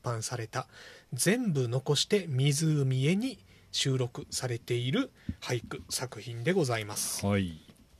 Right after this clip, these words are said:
Speaker 1: で、えー、この全部残して湖へという句集ですが、えー、現代俳句界の若手作家として注目される佐藤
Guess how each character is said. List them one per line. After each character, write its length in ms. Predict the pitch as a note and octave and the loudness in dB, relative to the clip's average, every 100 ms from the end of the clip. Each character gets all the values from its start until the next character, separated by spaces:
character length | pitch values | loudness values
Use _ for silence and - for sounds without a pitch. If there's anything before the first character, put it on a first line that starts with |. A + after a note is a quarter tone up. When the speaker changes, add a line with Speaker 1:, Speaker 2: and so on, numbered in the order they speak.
| - - - - | -20 -18 -20 -8
Speaker 1:
で、 120 | E3 F3+ - - - - | -6 -6 -10 -20 -20 -2
え 260 | D#3+ C#3+ C#3 | 2 4 4
ー、 20 | |
こ 140 | - | 2
の 100 | D3 | 0
全 260 | C3 D4 C4 | 2 2 2
部 120 | C#3 | 0
残 240 | B2 - | -2 -2
し 100 | C#3+ | -2
て 160 | - A#2+ | -2 -4
湖 640 | A#2 C#3 - D3+ C#3 A#2+ - | -2 0 2 2 2 -2 -4
へ 100 | - | 0
と 180 | G#3+ G#3+ | 2 2
い 220 | A#2 A#2+ | 0 -4
う 40 | A#2+ | -6
句 120 | - B2+ | -2 -2
集 240 | - A#2 | 0 -4
で 80 | G#2+ | -6
す 160 | - | -6
が、 200 | B2 A3+ - - _ - | -2 -2 -2 -20 _ -6
え 280 | A#2+ G#2+ A2+ | -6 -4 0
ー、 140 | F3 | 0
現 160 | A#3 B3 | 0 0
代 220 | B3 A3+ | 0 0
俳 260 | - D#3+ E3 | 0 0 0
句 160 | D3+ | -2
界 240 | C#3 B2+ B2 | 0 0 2
の 200 | G3+ - | 0 -2
若 240 | - - D#3 | -6 -4 -2
手 120 | E3 | -2
作 220 | - A#3 - | -2 -4 -6
家 120 | G3+ | -6
と 120 | - | -4
し 80 | G#3 | -4
て 140 | - | -2
注 300 | - - C3+ C3 | 0 2 2 2
目 240 | B2+ - | -2 -4
さ 160 | - B2+ | -8 -4
れ 120 | C3 | -2
る 160 | B3+ - - - - - | -2 -4 -14 -20 -10 -4
佐 160 | - | -2
藤 260 | - C3 A2 | 0 -2 -2